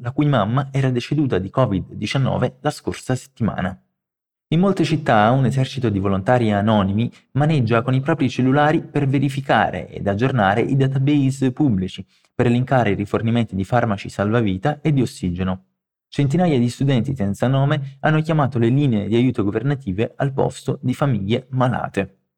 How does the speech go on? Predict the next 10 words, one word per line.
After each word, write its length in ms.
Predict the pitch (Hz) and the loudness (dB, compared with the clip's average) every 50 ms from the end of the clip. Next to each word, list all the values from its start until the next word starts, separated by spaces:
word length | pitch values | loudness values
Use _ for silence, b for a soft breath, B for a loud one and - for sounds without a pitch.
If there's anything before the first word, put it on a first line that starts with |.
| _ _ _ _ _ _ _ _ _ _ _ _ | _ _ _ _ _ _ _ _ _ _ _ _
Con 120 | _ 160 156 | _ 0 2
i 60 | 156 | 2
lockdown 880 | 160 180 180 180 - 135 123 147 143 139 127 117 104 98 95 90 87 90 | 2 2 0 0 -2 0 2 4 4 6 4 4 2 0 0 -2 -2 0
localizzati 800 | 92 98 - - 113 104 95 92 101 127 131 113 92 - - 85 | -2 -2 0 0 -2 -2 -2 0 2 2 4 4 2 0 -4 -6
che 120 | - 92 | -4 -2
limitano 420 | 90 101 113 113 104 - 95 92 92 | 0 0 0 0 -2 -2 -2 -2 -2
gli 80 | 92 | -2
spostamenti, 640 | - - - 104 - - 113 107 95 87 90 - - 123 | -4 -8 -12 -12 -6 -4 -2 -2 -2 -2 -4 -4 -2 0
la 120 | 127 123 | 0 0
fame 400 | - - 151 151 156 156 175 165 | 0 0 0 0 2 0 -2 -4